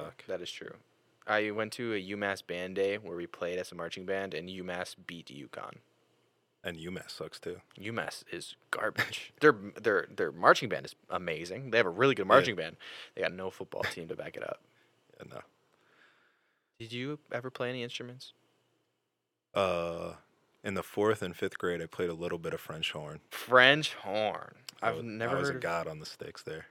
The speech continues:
Speaker 2: <laughs>
Speaker 1: Um,
Speaker 2: I've never heard someone that young playing a French horn before.
Speaker 1: Yeah, it was me and two other people in the French horn section.
Speaker 2: Okay.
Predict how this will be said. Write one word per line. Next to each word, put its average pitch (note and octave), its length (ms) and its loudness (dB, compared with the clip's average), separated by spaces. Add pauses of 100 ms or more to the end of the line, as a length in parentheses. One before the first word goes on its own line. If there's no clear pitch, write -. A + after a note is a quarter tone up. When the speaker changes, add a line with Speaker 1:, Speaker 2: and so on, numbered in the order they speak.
(100)
Speaker 2:
<laughs> - 140 2
Speaker 1:
Um, E2 340 -2 (240)
Speaker 2:
I've B2 100 -6
never C#3+ 160 0
heard D#3+ 100 -2
someone D3+ 280 -2
that G#2 280 6
young F#2 500 -6
playing F2+ 720 -8 (280)
a F#2+ 80 -12
French E2 280 -6
horn A#2 240 -10
before. - 380 -16 (300)
Speaker 1:
Yeah, F2 100 -2
it F2 40 2
was F2 140 -2
me F2+ 200 -4
and E2+ 340 -6 (1200)
two G2+ 200 0
other E2+ 140 0
people E2 460 -8
in E2+ 80 -10
the E2 80 -12
French E2 280 -10
horn E2+ 200 -6
section. E2 460 -8 (280)
Speaker 2:
Okay. G2+ 240 -8